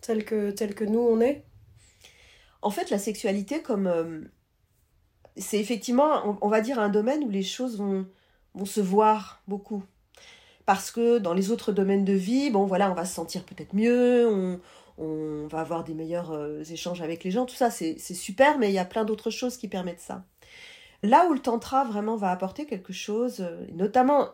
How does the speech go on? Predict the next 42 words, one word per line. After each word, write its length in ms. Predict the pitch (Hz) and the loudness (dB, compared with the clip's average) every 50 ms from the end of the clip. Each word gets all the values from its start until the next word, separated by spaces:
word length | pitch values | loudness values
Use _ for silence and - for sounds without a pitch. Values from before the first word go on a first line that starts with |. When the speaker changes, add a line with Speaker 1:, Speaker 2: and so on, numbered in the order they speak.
| - | -12
Speaker 2:
qui 120 | - - 202 | -8 -4 2
va 120 | 190 180 | 2 4
beaucoup 240 | 185 247 247 - 254 | 4 2 0 -2 -6
se 80 | 214 214 | -2 2
voir 160 | 233 220 190 | 2 2 2
dans 80 | 185 | 0
la 100 | 180 175 | -2 -4
sexualité, 680 | 180 - 190 - - - 175 170 180 _ - 262 330 - _ _ - - - _ _ | -4 -6 -12 -12 -10 -10 -10 -10 -10 _ -10 -10 -10 -10 _ _ -20 -20 -20 _ _
c'est 160 | - 226 220 | -4 -4 -2
qu'on 160 | - 220 220 | 0 0 0
va 500 | 208 190 233 254 285 302 311 294 - - _ _ _ _ _ _ _ _ _ | 4 6 8 8 8 6 2 -2 -4 -8 _ _ _ _ _ _ _ _ _
essayer 400 | - 220 214 196 - - 202 214 | -2 -2 -2 -2 -4 -4 -4 -4
de 80 | 196 175 | -4 -4
déconstruire 580 | 185 190 185 - 175 185 185 - - 202 190 185 | -6 -8 -6 -6 -10 -10 -10 -10 -10 -8 -6 -6
les 100 | 175 175 | -8 -10
croyances, 720 | - - 180 175 185 185 220 311 330 - - - - _ _ _ _ _ _ _ _ _ _ _ _ _ _ _ _ _ - _ _ - _ _ _ _ - | -10 -10 -8 -6 -6 -6 -8 -10 -12 -16 -18 -18 -20 _ _ _ _ _ _ _ _ _ _ _ _ _ _ _ _ _ -20 _ _ -20 _ _ _ _ -2
on 120 | - 208 | 0 0
va 360 | 202 190 226 226 226 220 214 | 4 6 6 8 8 6 6
vraiment 380 | 202 196 208 202 214 220 233 240 | 2 0 0 0 2 2 2 2
ouvrir 320 | 233 214 202 226 240 247 | 2 2 2 2 2 4
les 120 | 226 220 214 | 2 2 0
tabous, 400 | - 202 190 185 233 311 - _ _ _ _ _ _ _ _ _ _ _ _ _ _ _ _ _ _ - | 0 -6 -4 -4 -6 -8 -8 _ _ _ _ _ _ _ _ _ _ _ _ _ _ _ _ _ _ -4
on 80 | - 196 | 2 6
va 100 | 214 220 | 6 6
essayer 160 | 220 - 247 | 6 4 -4
de 60 | - | -6
comprendre 420 | - - 226 202 214 233 240 233 - | -2 -4 -4 -2 0 -2 -2 -2 -2
ce 60 | - | -4
qu'il 100 | - 202 | -2 -2
y 20 | |
a 60 | 202 | -2
dessous, 240 | 196 - - - 269 | -2 -6 -10 -10 -12
pourquoi, 480 | 262 - 226 - - - 226 220 220 220 | -8 -8 -8 -8 -6 -4 -2 0 0 -2
comment. 440 | 220 - 190 196 202 208 233 240 - _ _ _ _ _ _ _ _ _ _ _ _ - _ - - _ _ _ _ _ - | -4 -8 -6 -4 -4 -6 -6 -8 -12 _ _ _ _ _ _ _ _ _ _ _ _ -20 _ -20 -20 _ _ _ _ _ -4
Et 120 | 196 196 | -4 -2
tout 100 | - 254 | 0 -2
ça, 220 | 233 - - 339 330 | -2 4 6 6 6
le 140 | 269 226 208 | 6 4 2
tantra 420 | 220 196 196 196 - 220 214 214 | 0 -2 -2 -4 -2 -2 0 0
va 180 | 196 196 190 185 | 2 2 0 0
le 320 | 180 175 185 175 175 175 | 0 -2 -6 -8 -8 -8
regarder, 760 | 175 - 190 185 196 196 190 185 190 175 240 247 247 247 - | -6 -4 -4 0 0 0 2 2 2 2 4 2 2 0 -6